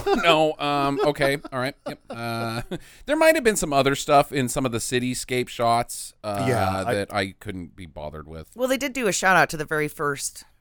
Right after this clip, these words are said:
Speaker 3: uh, motion picture with the moon with the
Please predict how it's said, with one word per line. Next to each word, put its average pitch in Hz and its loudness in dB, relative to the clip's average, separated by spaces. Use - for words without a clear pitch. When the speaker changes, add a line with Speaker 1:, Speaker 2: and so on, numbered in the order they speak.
Speaker 3:
uh, 139 -2
motion 160 -10
picture 104 -10
with 165 -6
the 151 -4
moon 156 -2
with 143 -6
the 123 0